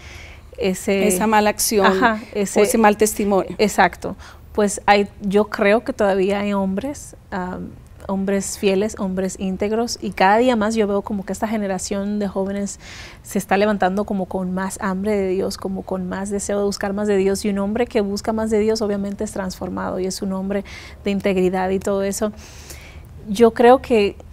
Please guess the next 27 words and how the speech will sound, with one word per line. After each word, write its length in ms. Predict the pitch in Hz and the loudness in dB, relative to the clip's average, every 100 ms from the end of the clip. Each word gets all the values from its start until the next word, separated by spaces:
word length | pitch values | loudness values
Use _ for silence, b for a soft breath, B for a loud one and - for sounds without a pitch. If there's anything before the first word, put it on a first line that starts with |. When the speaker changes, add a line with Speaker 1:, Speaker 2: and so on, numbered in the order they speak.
| - | -12
Speaker 1:
siempre 420 | - 220 220 254 | -2 0 4 4
es 60 | 240 | 4
bien 140 | 233 | 2
importante, 460 | 233 240 233 208 190 | 2 2 0 0 0
a 40 | |
veces 360 | 185 214 214 - | 2 0 -2 0
las 220 | 208 202 | 0 0
mujeres 320 | 190 208 220 | 0 0 0
se 80 | 233 | -2
enfocan 420 | 202 214 220 208 | -2 0 0 0
tanto 320 | 214 214 226 | 0 0 0
en, 160 | 196 - B - | 0 -4 B -4
"Ok, 240 | 233 - 220 | -4 -2 -4
Señor, 360 | 226 208 214 B B | -2 0 -2 B B
el 100 | 226 208 | -2 0
hombre 180 | 214 226 | 0 -2
de 80 | |
mi 140 | 226 226 | 0 2
vida", 260 | 233 233 226 - | 4 4 2 -2
y 80 | 226 | 0
esto 220 | 220 233 | 0 -2
y 20 | |
que 80 | 240 | -2
lo 80 | 220 | 0
otro, 220 | 214 208 | -2 -4
o 60 | 208 | -2
sea, 240 | 220 190 | 0 -2